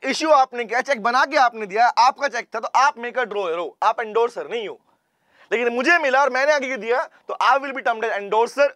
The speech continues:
उसे कहेंगे endorsee। And that quantity is called endorsement। क्लियर हो गया? तो वर्ड समझते हैं गाइस। तो पहला वर्ड क्लियर हुआ कि what is the meaning of negotiable instrument, क्या ये वर्ड क्लियर है?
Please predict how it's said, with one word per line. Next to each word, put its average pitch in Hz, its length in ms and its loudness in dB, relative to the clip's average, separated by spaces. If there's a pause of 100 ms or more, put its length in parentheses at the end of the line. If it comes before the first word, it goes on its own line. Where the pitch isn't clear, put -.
उसे 214 200 -6
कहेंगे 208 300 -2 (120)
endorsee। 165 480 -10 (500)
And 190 100 -4
that - 320 -4
quantity 233 520 0
is 196 60 -12
called 247 220 -4
endorsement। 156 540 -8 (760)
क्लियर 196 160 0
हो 190 80 0
गया? 196 100 -6 (460)
तो 233 80 4
वर्ड 277 240 6
समझते 254 320 -2
हैं 226 60 -4
गाइस। 226 180 -4 (340)
तो 208 60 0
पहला 254 240 4
वर्ड 285 180 4
क्लियर 285 200 0
हुआ 277 180 2
कि - 460 -6
what 285 240 2
is 285 80 -6
the 294 160 0
meaning 277 420 -2
of 269 240 4 (240)
negotiable 254 720 -2
instrument, 175 500 -12
क्या 208 200 4
ये 233 160 0
वर्ड 208 260 -2
क्लियर 202 300 -2
है? 180 180 -2